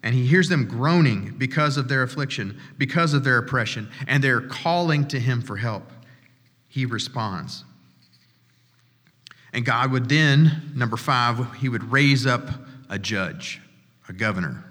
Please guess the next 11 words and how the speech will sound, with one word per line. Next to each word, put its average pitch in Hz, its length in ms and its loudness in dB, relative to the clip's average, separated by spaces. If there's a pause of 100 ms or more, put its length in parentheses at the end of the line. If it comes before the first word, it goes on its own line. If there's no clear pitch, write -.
(1800)
So - 140 -8
let's 117 160 -4
look 127 160 -2
in, 107 300 -4
at 104 120 -8
two, 139 400 0 (640)
chapter - 280 -6
two, 113 300 -4
verse 107 260 -6
sixteen. 90 580 -8 (560)
<clears throat> 131 380 0